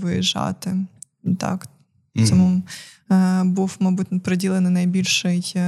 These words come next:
Speaker 1: ф-, найбільший фокус.
Speaker 2: Дуже активну участь приймали в допомозі. А ви могли запредіктити, точніше, ем,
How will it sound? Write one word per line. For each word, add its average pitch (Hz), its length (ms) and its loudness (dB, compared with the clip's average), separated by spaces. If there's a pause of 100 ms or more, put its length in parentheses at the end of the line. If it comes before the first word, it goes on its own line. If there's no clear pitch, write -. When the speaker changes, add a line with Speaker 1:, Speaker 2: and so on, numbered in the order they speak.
(340)
Speaker 1:
ф-, 180 60 -4 (100)
найбільший 180 520 2
фокус. - 580 -4 (680)
Speaker 2:
Дуже 104 280 2
активну 98 320 -10
участь 92 280 -8
приймали 90 340 -8
в 85 40 -12
допомозі. 87 500 -10 (520)
А 98 100 -2
ви 104 240 -2
могли 110 400 -2
запредіктити, 104 880 -8
точніше, - 540 -6 (600)
ем, 85 360 -10